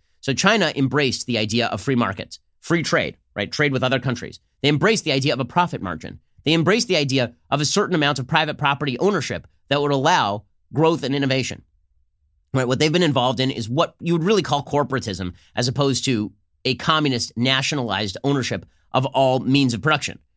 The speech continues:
This is something that China did during the nineteen nineties when it was rising out of poverty. That had nothing to do with Chinese communism.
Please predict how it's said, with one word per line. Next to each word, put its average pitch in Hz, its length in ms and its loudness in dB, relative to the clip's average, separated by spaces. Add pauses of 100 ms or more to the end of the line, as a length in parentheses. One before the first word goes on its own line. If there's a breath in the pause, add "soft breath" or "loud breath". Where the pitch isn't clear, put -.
This 139 120 0
is 135 80 0
something 165 260 2
that 127 100 -4
China 143 240 0
did 151 200 2
during 135 200 0
the 127 80 0
nineteen 120 260 -2
nineties 131 340 0
when 123 100 -2
it - 20 -4
was 107 160 -4
rising 127 500 0
out 110 100 -2
of 101 60 -8
poverty. 104 420 -2 (420)
That 180 100 4
had 233 80 2
nothing 170 400 2
to 117 60 -2
do 135 180 0
with 92 140 -8
Chinese 131 280 0
communism. 139 540 -2